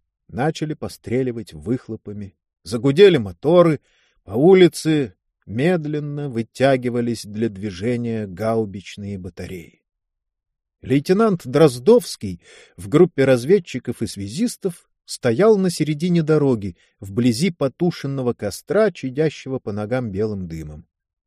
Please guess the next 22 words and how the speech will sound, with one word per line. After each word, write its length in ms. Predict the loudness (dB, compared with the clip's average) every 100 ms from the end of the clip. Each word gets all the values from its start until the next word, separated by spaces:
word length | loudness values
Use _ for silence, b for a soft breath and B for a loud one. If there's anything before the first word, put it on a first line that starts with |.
| _
Когда 280 | -8 -4
подошёл 420 | -2 -2 -2 -2 -4
Кузнецов, 680 | -6 -6 -8 0 2 2 _ _ _ _ _
он 200 | 0 0
светил 440 | 4 2 4 2
карманным 560 | 4 4 6 6 6 2
фонариком 600 | 2 2 4 4 2 -2
на 120 | -2
карту 480 | 2 4 4 4 -6
под 240 | -2 -4 0
целлулоидом 720 | 0 2 2 2 2 0 -2
планшетки, 840 | -2 -2 -4 2 2 2 -8 -14 -14 _ _
которую 440 | -2 4 6 6
держал 420 | 4 4 6 6 6
в 60 |
руках 380 | 4 6 4 4
огромный 600 | -2 0 6 6 6 2
старшина 560 | 0 -4 -2 0 2 4
Голованов. 720 | 6 6 6 4 2 -6 _ _ _ _ _
Тоном, 460 | 0 4 4 2 2
нетерпящим 720 | 0 2 2 2 -8 -10 -10
возражений, 760 | -8 -10 -12 -2 0 0 -4